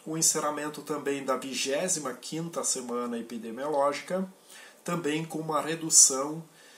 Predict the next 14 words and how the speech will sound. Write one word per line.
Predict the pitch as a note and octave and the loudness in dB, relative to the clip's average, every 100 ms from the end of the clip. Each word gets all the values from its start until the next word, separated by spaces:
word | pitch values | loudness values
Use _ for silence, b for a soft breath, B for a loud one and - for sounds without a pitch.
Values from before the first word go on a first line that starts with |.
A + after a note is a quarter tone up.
| B B | B B
em | C#3+ D3+ | -8 -4
comparação | D#3 D3+ D3 C#3 C3 - C3+ C3+ C3+ | -2 -2 0 2 6 6 4 2 4
à | |
semana | - D3 C3 B2 B2 B2+ B2+ - | 6 4 2 -4 -4 -6 -8 -10
anterior. | C3 B2+ C#3 B2+ G2+ F2+ - - B B B B | -10 -4 -4 -2 -4 -8 -14 -20 B B B B
Sempre | - - C3+ C#3+ | 4 4 4 0
lembrando | E3 E3 D#3+ F#3 F#3 | 0 4 4 2 -2
que | - D3+ C#3+ | -2 0 2
esse, | D3+ - - D3+ | 4 4 4 2
e-, | D3 C#3+ C#3 C#3 C3+ - | 0 -2 -4 -10 -10 -4
esses | C3+ - B2 - | 2 2 2 -2
números, | C#3 E3+ E3+ C3 A2 - - - | -2 -2 0 -2 2 4 4 2
eh, | A#2+ A#2+ A#2 A#2 A2+ A2 | -6 -6 -6 -8 -10 -8
registrados | C3 C3 C3 - B2+ B2+ C3 G#2+ G#2+ - - | -6 0 4 4 4 4 4 2 -2 0 0